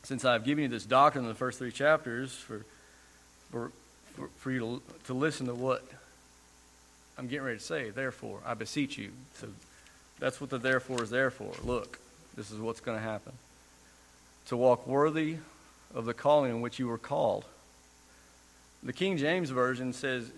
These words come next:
instead of calling, it says vocation. We all know what a vocation is. We hear vocational schools. You go to learn how to do something, right? So this vocation, to me, it has a, a stronger meaning. You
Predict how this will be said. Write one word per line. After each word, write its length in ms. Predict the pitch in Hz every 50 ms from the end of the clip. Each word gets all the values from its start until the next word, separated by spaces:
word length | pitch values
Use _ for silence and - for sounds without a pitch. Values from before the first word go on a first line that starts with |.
| - - - - - - -
instead 380 | - 131 123 113 - - - 151
of 120 | 131 -
calling, 380 | - - - 156 160 165 147 120
it 80 | 107 -
says 160 | - 120 104
vocation. 680 | 95 113 101 - - - 143 151 139 - - 107 107
We 80 | 110 127
all 120 | 143 147
know 100 | 151 143
what 100 | 120 117
a 40 | 113
vocation 640 | 104 113 110 - - - 135 135 127 - - 104 101
is. 140 | 98 101
We 80 | 107 107
hear 140 | 110 117 113
vocational 540 | 101 113 110 - - 120 120 113 - 127 117
schools. 340 | - - 151 139 120 107 101
You 80 | 98
go 140 | 95 107 107
to 60 | 107
learn 220 | 101 107 110 113 113
how 100 | 120 120
to 120 | 117 117
do 140 | 120 135 139
something, 340 | 135 - 107 98 95 104 101
right? 220 | 101 104 110 117
So 120 | - - 113
this 160 | 113 110 -
vocation, 680 | 120 120 117 - - - 143 143 143 - - 104 104 104 - - - - - - - - - - - - - - - - -
to 100 | 139 127
me, 160 | 156 190 190
it 100 | 139 113
has 240 | 120 127 123 107 117
a, 60 | 113
a 200 | - - - 117
stronger 460 | - - - 127 120 120 113 110 110
meaning. 420 | 127 147 170 160 131 110 107 107 110
You 240 | 120 120 113 120